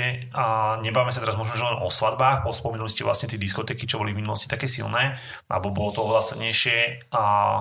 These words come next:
existuje skutočne v súčasnej dobe už len pár? Je, je taká tá zábava sa zmenila v tomto smere? Keď sa baví-, nebavíme o svadbách, bavíme sa o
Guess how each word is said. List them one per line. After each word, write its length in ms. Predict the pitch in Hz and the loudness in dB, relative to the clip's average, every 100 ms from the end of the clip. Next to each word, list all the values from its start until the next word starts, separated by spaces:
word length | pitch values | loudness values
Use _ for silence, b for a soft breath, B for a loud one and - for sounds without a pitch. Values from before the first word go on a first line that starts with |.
| - | -2
existuje 440 | - 101 113 135 117 | -6 -2 -2 0 -2
skutočne 400 | - 127 - 113 | -4 -2 0 0
v 240 | 135 - | -4 -4
súčasnej 380 | - 131 127 123 | -4 -2 -2 -4
dobe 160 | 120 131 | -4 -2
už 100 | 127 | -2
len 140 | 123 | 0
pár? 500 | 127 107 120 127 - - | 4 6 6 2 -4 -8
Je, 100 | 110 | -6
je 220 | 104 135 | -2 0
taká 200 | 127 135 | 2 4
tá 140 | 123 | 4
zábava 320 | 120 120 127 127 | 6 6 4 2
sa 120 | 139 | 0
zmenila 420 | 117 110 110 120 | -2 -4 -2 0
v 100 | 123 | 0
tomto 200 | 151 135 | -2 0
smere? 340 | 147 156 127 | 2 4 2
Keď 140 | 107 113 | 2 -2
sa 100 | 113 | 2
baví-, 240 | 113 117 | 2 2
nebavíme 320 | 117 120 131 | 0 0 0
o 160 | 107 92 | 0 0
svadbách, 320 | 127 123 123 | 0 4 4
bavíme 240 | 117 107 107 | 6 2 2
sa 220 | - 104 | 4 4
o 260 | 98 95 | 4 0